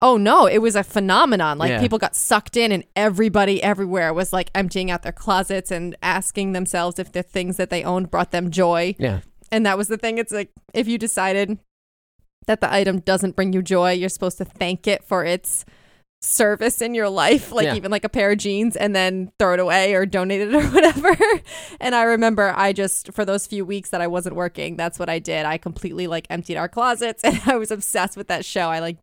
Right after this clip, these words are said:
Speaker 1: binged it,
Speaker 2: The
Speaker 1: and
Speaker 2: towel
Speaker 1: then
Speaker 2: folding.
Speaker 1: Yep, and the clothes. I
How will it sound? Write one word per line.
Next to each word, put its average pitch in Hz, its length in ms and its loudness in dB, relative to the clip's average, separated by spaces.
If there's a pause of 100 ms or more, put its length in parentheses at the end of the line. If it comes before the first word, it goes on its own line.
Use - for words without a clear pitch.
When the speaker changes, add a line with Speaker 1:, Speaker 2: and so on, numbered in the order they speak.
Speaker 1:
binged 196 340 -2
it, 214 180 4
Speaker 2:
The - 100 0
Speaker 1:
and 180 100 -2
Speaker 2:
towel 143 320 0
Speaker 1:
then 107 80 -2
Speaker 2:
folding. 107 640 -6
Speaker 1:
Yep, 196 380 0
and 208 160 2
the 214 40 -6
clothes. 262 400 0
I 196 220 -2